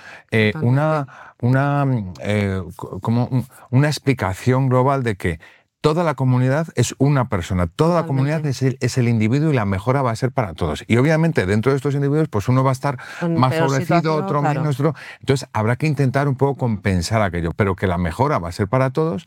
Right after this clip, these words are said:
Speaker 1: y que la ayuda de ese propietario que ne-, que necesita una, un aporte extra de subvención
Speaker 2: Mm.
Speaker 1: y demás, se va a tramitar también. Pero ves, esto hace también muy importante saber cuánto voy a ahorrar y un
Speaker 2: Totalmente.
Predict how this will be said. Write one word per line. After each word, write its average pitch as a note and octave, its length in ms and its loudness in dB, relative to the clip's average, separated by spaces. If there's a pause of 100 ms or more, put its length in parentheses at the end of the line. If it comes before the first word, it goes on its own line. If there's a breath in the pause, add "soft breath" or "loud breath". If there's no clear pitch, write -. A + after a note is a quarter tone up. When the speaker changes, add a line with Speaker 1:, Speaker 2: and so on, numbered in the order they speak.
(300 loud breath)
Speaker 1:
y A2+ 100 -4
que A#2+ 120 2
la G#2+ 80 0
ayuda B2+ 340 0
de D#3 120 0
ese D3 200 -2
propietario C3+ 880 -2
que F#2 200 -2
ne-, F#2 260 0
que G#2 160 0
necesita G2+ 720 0 (260 loud breath)
una, B2 760 0 (180 loud breath)
un B2+ 160 4
aporte A#2 420 0
extra C3 440 2
de A#2+ 140 2
subvención G#2 500 2
Speaker 2:
Mm. C#3 40 2
Speaker 1:
y C3+ 40 2
demás, C#3+ 260 0 (240 loud breath)
se - 220 0
va G#2 100 4
a G#2 60 0
tramitar G#2 400 0
también. D3 340 0
Pero G2 160 0
ves, C3 260 -2
esto C3+ 280 -2
hace C3+ 140 0
también C#3 420 -2
muy A2+ 200 4
importante D#3+ 640 -2 (260 loud breath)
saber G#2 320 0 (340 loud breath)
cuánto E3 340 0
voy F3+ 100 0
a E3 60 2
ahorrar F3+ 340 -2 (180 loud breath)
y A#2 140 2
un C3 180 4
Speaker 2:
Totalmente. E3 60 -4